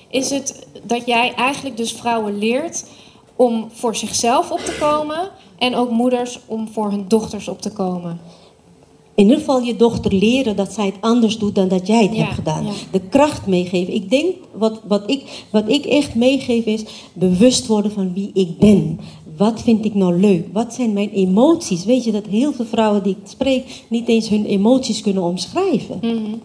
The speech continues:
Speaker 2: En ik moet je zeggen, ik ben nu vierenvijftig. Ik heb daar nog steeds moeite mee.
Speaker 1: Ja.
Speaker 2: Omdat ik het van huis uit niet geleerd heb. Ik ben het gaan zoeken.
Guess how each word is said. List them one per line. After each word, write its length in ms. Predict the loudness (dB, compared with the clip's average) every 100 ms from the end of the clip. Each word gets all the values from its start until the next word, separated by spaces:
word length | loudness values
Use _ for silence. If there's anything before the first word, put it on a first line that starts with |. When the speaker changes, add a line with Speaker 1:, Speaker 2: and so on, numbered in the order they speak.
| -16 -20 _ _
Speaker 2:
En 200 | 2 4 4
ik 140 | 4
moet 180 | 4 4
je 80 | 0
zeggen, 380 | -2 -2 0
ik 160 | 0 0
ben 240 | 2 2 0 -2
nu 200 | 4 4
vierenvijftig. 960 | 4 0 0 2 0 0 0 0 -2 -6 -6 -16 -20 -2
Ik 160 | 0 4
heb 200 | 2 4
daar 160 | 4
nog 140 | 6 4
steeds 320 | 2 0 0
moeite 340 | 2 2 2
mee. 240 | 0 0 -4 -10
Speaker 1:
Ja. 160 | -6 2
Speaker 2:
Omdat 300 | 2 2 0
ik 100 | -2
het 100 | 0
van 140 | 0
huis 280 | 2 0 0
uit 140 | 0
niet 180 | 0 -2
geleerd 420 | -2 0 0 0
heb. 220 | -2 -2 -4 -16 -6
Ik 180 | -2 0
ben 160 | 2 2
het 140 | 0
gaan 160 | -2 0
zoeken. 560 | 0 2 0 0 -4